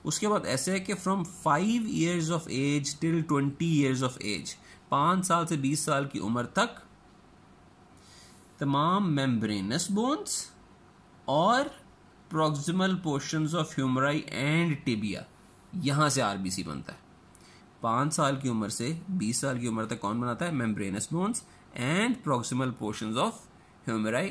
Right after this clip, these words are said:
and tibia। अच्छा भाई, तो फिर बीस साल के बाद कौन बनाता है? तो बीस साल के बाद सिर्फ membranous bones ही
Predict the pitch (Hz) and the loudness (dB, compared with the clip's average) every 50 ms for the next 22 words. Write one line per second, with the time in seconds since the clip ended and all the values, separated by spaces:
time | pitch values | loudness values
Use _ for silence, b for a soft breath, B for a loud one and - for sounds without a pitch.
0 | - - 113 113 131 185 240 294 - - - - - - - - - - - - | -6 -6 -4 -2 -2 0 -2 -4 -6 -12 -20 -20 -20 -20 -20 -20 -20 -14 -6 -4
1 | 127 113 104 101 82 - - - B B B B B B B - 104 - 117 110 | -2 -2 -2 -2 -4 -6 -8 -14 B B B B B B B -8 -6 -4 -2 0
2 | 113 123 143 143 143 147 151 143 131 117 117 123 120 - 156 147 147 151 170 139 | 0 0 -2 -2 0 0 0 2 2 2 0 2 2 2 2 2 2 2 2 2
3 | 131 127 135 139 - 156 147 147 147 147 143 139 - - 135 135 B B B B | 2 2 2 2 2 2 4 4 4 4 4 2 2 0 -4 -8 B B B B
4 | B B - - - 110 107 101 131 147 160 170 165 - 160 135 120 117 110 120 | B B -12 -6 -4 -4 0 0 2 2 4 2 2 2 2 2 2 2 0 0
5 | 110 117 120 117 - - 135 143 220 226 - - - - 107 107 110 110 107 104 | 0 0 0 0 0 -2 -2 -2 -2 -2 -4 -6 -6 -4 -2 0 0 2 0 0
6 | 110 113 113 117 120 127 131 - - 98 104 104 98 98 104 110 113 110 104 - | 0 -2 -2 -2 0 -2 -2 -2 -4 -6 -6 -4 -2 -2 -2 0 0 -2 -2 -4
7 | - - - - - - - 127 131 147 175 214 247 | -6 -10 -14 -20 -20 -8 -2 0 2 2 2 0 -2